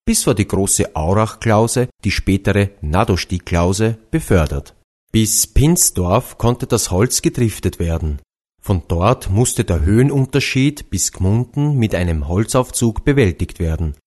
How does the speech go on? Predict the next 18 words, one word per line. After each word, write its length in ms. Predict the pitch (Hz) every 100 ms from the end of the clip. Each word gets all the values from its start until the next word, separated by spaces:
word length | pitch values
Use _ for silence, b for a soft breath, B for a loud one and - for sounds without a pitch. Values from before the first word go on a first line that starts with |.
| _ _ _ -
Durch 200 | 98 -
den 240 | 87 -
Ausbau 640 | 85 104 135 - 101 95 92
der 160 | 87
Großalm- 800 | - 87 92 143 - 92 90 90
und 360 | - 85 82 - -
Aurachtalstraße 1500 | 92 123 104 80 - - 87 139 - - 80 82 - 104 -
verlor 320 | - 196 160 110
die 140 | 92
Trift 500 | - 92 147 - -
zur 140 | -
Mitte 400 | 80 113 - 151
des 220 | 143 - -
vorigen 420 | 92 107 - 90
Jahrhunderts 580 | 80 76 101 117 135 -
schließlich 520 | - 90 104 127 104
ihre 200 | 95 98
Bedeutung. 680 | - - 90 82 90 73